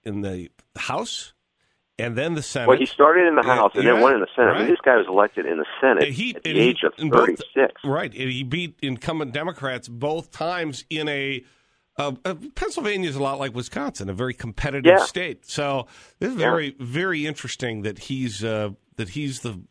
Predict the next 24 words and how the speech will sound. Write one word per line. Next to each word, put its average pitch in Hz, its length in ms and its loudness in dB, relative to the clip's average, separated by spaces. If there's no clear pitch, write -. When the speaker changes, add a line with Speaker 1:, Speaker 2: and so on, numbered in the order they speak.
Speaker 1:
the 110 100 -4
last 151 440 -6
flavor 160 420 -4
of 131 80 -4
the 127 60 -4
month. 131 220 -4
He's 127 120 -8
like 151 140 -6
the 143 80 -4
last 160 340 -6
man 151 240 -4
standing 131 440 -6
that 123 120 -6
isn't 120 260 -8
Mitt 120 160 -6
Romney. 117 380 -6
Are 175 100 0
there 202 180 -2
many 202 300 -4
people 202 320 -8
from 170 220 -6
Wisconsin 151 720 -4
that 139 240 -4
are 127 480 -4